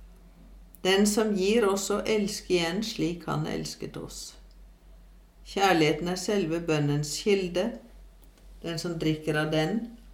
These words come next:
når bønnens høyeste punkt. Min Gud, jeg elsker deg, og mitt eneste begjær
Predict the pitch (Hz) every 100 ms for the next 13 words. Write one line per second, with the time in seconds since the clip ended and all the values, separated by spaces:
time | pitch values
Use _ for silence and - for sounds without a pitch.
0 | - - - - - 151 160 175 202 160
1 | 143 135 131 139 - - 143 151 135 120
2 | - - - - 117 - - - - -
3 | - - - - - - - - - -
4 | - - _ - - - - - - -
5 | - - - - - 160 170 180 170 185
6 | 233 285 - - - - - - - 151
7 | 151 147 170 180 170 - 160 156 160 214
8 | - - - - - - - - - 165
9 | 160 160 175 190 156 147 - 151 160 156
10 | 151 165 240